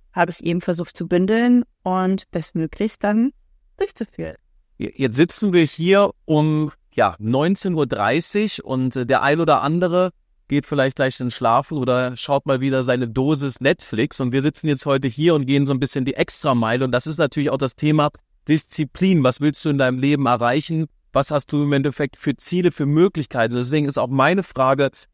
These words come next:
Speaker 2: an dich, wie siehst du das Thema Disziplin? Bist du der Meinung, dass es heutzutage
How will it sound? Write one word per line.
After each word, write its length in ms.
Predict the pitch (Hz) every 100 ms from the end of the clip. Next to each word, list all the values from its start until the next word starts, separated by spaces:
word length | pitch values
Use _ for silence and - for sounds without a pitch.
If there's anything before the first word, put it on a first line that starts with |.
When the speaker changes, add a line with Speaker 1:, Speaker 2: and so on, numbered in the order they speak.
| _
Speaker 2:
an 200 | - 131
dich, 200 | 135 139 - _ _ _ _ _ _ -
wie 300 | 143 175 202
siehst 280 | 185 208 -
du 40 |
das 180 | 180 -
Thema 280 | 180 175 156
Disziplin? 1040 | 151 139 - 147 - 160 190 180 120 107 -
Bist 180 | - 165
du 60 | 180
der 120 | 156
Meinung, 540 | 147 143 151 185 185
dass 160 | 160 151
es 200 | 143 -
heutzutage 840 | 156 170 - 165 160 151 151 160